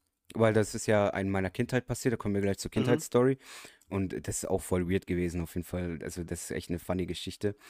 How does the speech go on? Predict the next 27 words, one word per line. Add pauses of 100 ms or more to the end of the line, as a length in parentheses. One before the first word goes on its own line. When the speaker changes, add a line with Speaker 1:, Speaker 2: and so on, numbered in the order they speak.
(400)
Speaker 2:
Mhm.
Speaker 1:
Ähm, (220)
was
ich
dir
auf
jeden
Fall
sagen
kann,
ist, (400)
dass
in
den
meisten
Fällen (420)
du (240)
mit (160)
A
D
S
eine
gewisse
Kreativität
hast.
Kinder
mit